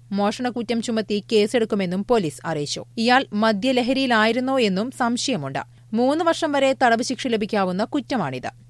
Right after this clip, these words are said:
കൊട്ടാരക്കര ഇലഞ്ഞിക്കോട് കുണ്ടറ റൂട്ടിൽ സർവീസ് നടത്തുന്ന ആർ എസ് സി മുന്നൂറ്റി അൻപത്തിനാല്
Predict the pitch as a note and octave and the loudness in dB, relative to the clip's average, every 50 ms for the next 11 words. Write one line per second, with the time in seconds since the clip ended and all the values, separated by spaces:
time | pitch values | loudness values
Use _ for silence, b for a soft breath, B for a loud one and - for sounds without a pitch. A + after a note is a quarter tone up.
0 | - - - - D4 D4 - - E4 E4+ F4+ F4 - E4+ D#4 D4 D4 D4 - B3 | -20 -8 0 2 2 4 4 4 4 6 4 4 2 2 2 2 2 -2 -2 -2
1 | B3 A3+ A#3+ B3 C4+ C#4 - - A3+ G#3+ G3+ A3 A3+ - - A#3+ A3+ A3+ A#3 C4 | 0 0 0 0 -2 -2 0 2 2 2 4 2 0 0 -2 -2 0 2 2 2
2 | C4 C4+ C4 - A3 G3+ A3+ G#3+ G#3+ G3+ - A3 G3 G3+ G3+ A3+ - A#3 G#3+ G3 | 2 2 2 0 0 -2 -2 -4 -4 -2 -2 -2 0 0 -2 -4 -4 -2 -4 -4
3 | F3 - E3+ D#3+ E3 E3 G3 C4+ - - - - - A#3+ B3 B3+ C4+ C#4+ D4 - | -4 -4 -6 -4 -2 -2 -4 -4 -6 -12 -14 -6 0 2 4 4 4 4 2 0
4 | - - C#4+ C#4 - - G#3 A3 A3+ A#3 A#3 B3 C4 A3+ - C4 - - G#3+ A3 | -4 -6 -4 -4 -6 -6 -6 -4 -4 -2 -2 -2 -4 -4 -4 -6 -4 -2 -2 -2
5 | G#3+ G#3 A3 - - G#3+ G3 F3 D#3 C#3+ A#2+ F2 | -2 -2 -4 -2 -2 -2 0 0 0 -2 -2 -4